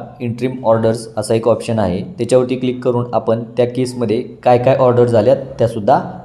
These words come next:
पाहू शकतो त्या डाउनलोडसुद्धा करून घेऊ शकतो. त्याचबरोबर इथं बघा खाली प्रोसेस असा सुद्धा एक ऑप्शन आहे, त्याच्यामध्ये आपण काय काय प्रोसेस झाली ते पाहू शकतो.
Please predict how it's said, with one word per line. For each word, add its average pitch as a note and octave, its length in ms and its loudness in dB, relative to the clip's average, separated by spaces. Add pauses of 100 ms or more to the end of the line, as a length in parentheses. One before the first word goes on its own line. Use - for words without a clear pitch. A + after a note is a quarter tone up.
(100)
पाहू A#2+ 220 4
शकतो A#2+ 460 -2 (200)
त्या C#3+ 180 4 (280)
डाउनलोडसुद्धा A2 680 2
करून A2 340 -2 (300)
घेऊ G#2+ 260 0
शकतो. F2+ 420 -8 (360)
त्याचबरोबर C#3 460 2
इथं C3 180 -2
बघा A#2+ 220 2 (100)
खाली A2+ 260 0 (220)
प्रोसेस A#2 360 0
असा A2 220 -2
सुद्धा G2+ 260 0
एक A#2 200 0 (200)
ऑप्शन A2 380 -4
आहे, G#2 260 -2 (500)
त्याच्यामध्ये A2+ 540 4
आपण A#2 300 2 (460)
काय B2 140 4
काय B2+ 140 4
प्रोसेस A#2+ 380 -2
झाली G#2 240 2
ते A#2+ 180 0 (360)
पाहू G#2+ 240 2
शकतो. E2+ 440 -8